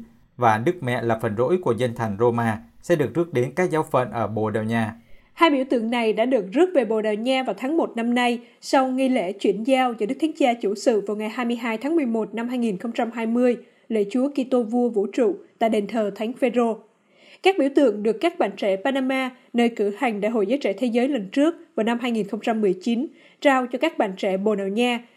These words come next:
Speaker 2: nơi sẽ tổ chức Đại hội Giới Trẻ năm hai nghìn không trăm hai mươi ba. Trước khi bắt đầu cuộc hành hương đến các giáo phận Bồ Đào Nha, Thánh giá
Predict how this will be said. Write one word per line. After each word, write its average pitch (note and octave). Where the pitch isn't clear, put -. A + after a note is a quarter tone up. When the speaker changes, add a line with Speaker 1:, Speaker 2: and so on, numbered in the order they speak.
Speaker 2:
nơi C#4+
sẽ G#3+
tổ G3+
chức E4
Đại A3
hội G#3
Giới A#3+
Trẻ G#3
năm A#3+
hai C#4
nghìn A#3
không A3+
trăm A3+
hai A#3
mươi A3+
ba. A3
Trước F#4+
khi D#4
bắt F#4
đầu C4+
cuộc A#3+
hành A3+
hương C4
đến A#3+
các E4+
giáo F4+
phận F#3+
Bồ G#3
Đào G3+
Nha, B3
Thánh C#4
giá C4